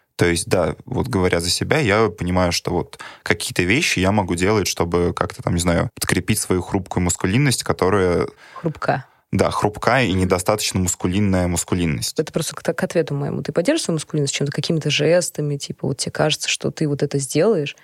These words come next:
Speaker 2: я не знаю, берцы наденешь,
Speaker 1: Нет.
Speaker 2: и т-, то есть ты не делаешь?
Speaker 1: Нет.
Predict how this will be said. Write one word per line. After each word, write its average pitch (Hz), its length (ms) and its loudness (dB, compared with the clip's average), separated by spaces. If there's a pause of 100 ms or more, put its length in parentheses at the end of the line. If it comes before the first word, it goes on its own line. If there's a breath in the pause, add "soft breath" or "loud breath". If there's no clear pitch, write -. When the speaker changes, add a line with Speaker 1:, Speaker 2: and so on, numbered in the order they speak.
(200 soft breath)
Speaker 2:
я 156 60 0
не 156 40 2
знаю, 143 160 2
берцы 151 380 0
наденешь, 143 440 0
Speaker 1:
Нет. 90 140 0
Speaker 2:
и 160 140 0
т-, - 180 -14 (280)
то - 60 2
есть 190 120 0
ты 196 60 4
не 185 100 2
делаешь? 139 360 -2 (140)
Speaker 1:
Нет. - 120 -2